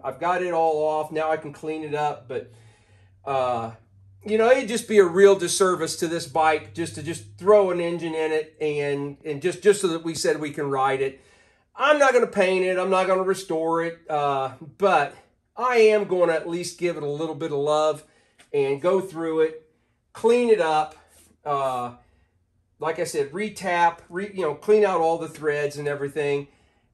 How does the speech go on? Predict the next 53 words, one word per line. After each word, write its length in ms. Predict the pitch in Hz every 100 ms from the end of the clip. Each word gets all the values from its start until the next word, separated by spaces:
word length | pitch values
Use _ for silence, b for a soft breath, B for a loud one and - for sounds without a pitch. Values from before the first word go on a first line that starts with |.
| -
and 520 | 135 135 131 131 - _
clean 340 | - 202 202 175
up 160 | 170
this 240 | 165 160 151
mess 460 | 143 143 139 -
and 180 | 131 123
all 180 | 139 160
this 160 | 160
stuff 240 | - 165 156
that 80 | 151
was, 120 | 151
came 360 | - 156 156
out 240 | 143 139 135
of 200 | 139 135
it. 180 | 135 -
And, 360 | 135 127 123 - _
you 80 | 165
know, 80 | 170
we're 120 | 240
gonna, 220 | 226 196
we're 140 | 226
gonna 120 | 226 170
give 160 | 165
it 80 | 143
some 160 | - 151
love 240 | 139 135
and 120 | 131
try 180 | 131 135
and 80 | 123
do 100 | 127
it 100 | 113
right. 340 | 127 117 113
So, 280 | - 127 117 b b b b b b
uh, 380 | - 123 117 - 135 _ _ _ -
honestly, 600 | 147 165 185 180 185 170
at 100 | 151
this 180 | 175 170
point, 320 | - 170 160
I 60 | 160
think 240 | 156 156
I'm 140 | 160 151
gonna 120 | 143
call 360 | 160 151 143
it 20 | 135
a 40 |
day 300 | 131 151 151
on 220 | 147 147
it, 180 | 151 - b b b b _ -
and 180 | 135 127
I'll 140 | 139
come 260 | 139 156 143
back 320 | 143 143 -
tomorrow 720 | 147 139 139 139 139 135 135